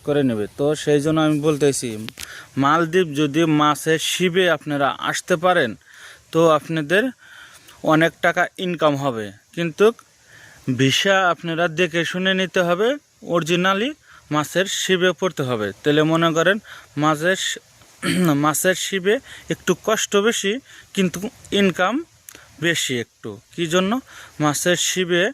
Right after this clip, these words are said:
মাছ, মালদ্বীপ কিন্তু মাছের অভাব নাই। কি জন্য? মাছ মারলে দেখা যায় অনেক টাকা মাছ মারা যায়, আর মাছ মারতে মারতে অনেক দূর এগিয়ে যায়। কি জন্য? সাগর দিয়ে দেখা যায় মালদ্বীপ সাইরা, ওমান,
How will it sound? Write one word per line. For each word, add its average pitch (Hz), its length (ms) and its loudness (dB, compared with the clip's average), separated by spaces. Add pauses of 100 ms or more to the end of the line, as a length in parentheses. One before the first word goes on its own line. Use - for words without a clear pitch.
(640)
মাছ, 143 300 2 (280)
মালদ্বীপ 165 520 -2
কিন্তু 175 220 -4 (100)
মাছের 170 420 0 (140)
অভাব 147 340 2
নাই। 117 180 -2
কি 156 200 -6
জন্য? 170 220 -2 (140)
মাছ 151 320 4 (100)
মারলে 170 440 2 (520)
দেখা 147 220 -2
যায় 160 180 0
অনেক 151 320 0
টাকা 165 240 0
মাছ 151 300 0
মারা 165 220 0
যায়, 160 160 4
আর 151 80 2
মাছ 147 320 0
মারতে 165 260 -2
মারতে 151 300 0 (520)
অনেক 156 320 2 (120)
দূর 165 240 2 (320)
এগিয়ে 156 340 2
যায়। 113 160 -2
কি 143 160 -10
জন্য? 160 260 -4
সাগর 156 420 -2
দিয়ে 147 180 0
দেখা 143 280 0
যায় 147 180 0
মালদ্বীপ 147 420 0
সাইরা, 143 340 2
ওমান, 147 520 2